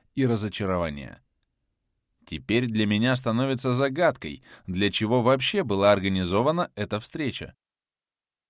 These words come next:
Я не сомневался, что разработчики свели нас не случайно. Показать, что принцесса обо мне помнит, но сейчас у неё нет времени?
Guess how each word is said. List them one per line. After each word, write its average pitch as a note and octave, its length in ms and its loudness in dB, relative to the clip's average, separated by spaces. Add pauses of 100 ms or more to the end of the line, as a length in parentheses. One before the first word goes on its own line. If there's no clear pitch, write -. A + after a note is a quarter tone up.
Я D#2+ 340 -4
не G#2 140 0
сомневался, D#3 680 -2
что - 180 -4
разработчики G2 800 0
свели E3 420 0
нас C#3+ 300 -4 (280)
не F2+ 160 -4
случайно. F2 640 -6 (1120)
Показать, F#2 480 0
что F#2 200 -6
принцесса F#2 580 0
обо F2+ 140 2
мне F#2+ 200 0
помнит, G#2 440 0 (120)
но D#2+ 160 -6
сейчас F#2 420 -4
у G2 40 -6
неё F#2 200 -2
нет F#2 200 -4
времени? B2+ 500 -4